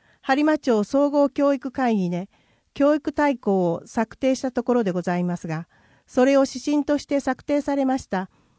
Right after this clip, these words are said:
第二期播磨町教育振興基本計画にのっとり、子どもたちの学びの場の充実と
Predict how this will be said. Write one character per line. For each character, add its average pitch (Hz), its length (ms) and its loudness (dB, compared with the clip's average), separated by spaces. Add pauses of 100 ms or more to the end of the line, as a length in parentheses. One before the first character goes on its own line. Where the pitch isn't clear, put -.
(140)
第 269 260 4
二 247 160 2
期 214 240 -6 (160)
播 254 180 2
磨 294 140 4
町 202 300 0
教 285 300 2
育 285 200 -4
振 277 260 0
興 285 240 0
基 277 140 -2
本 277 220 2
計 277 200 -2
画 214 260 -2
に 190 120 0
の 185 120 0
っ - 120 -6
と 202 100 -2
り、 185 180 -6 (360)
子 254 140 2
ど 311 100 4
も 302 140 4
た 233 120 0
ち 202 140 -4
の 185 220 -2 (600)
学 262 300 0
び 277 100 -2
の 285 140 2
場 277 140 0
の 196 200 0
充 240 240 -2
実 240 240 -10
と - 300 -2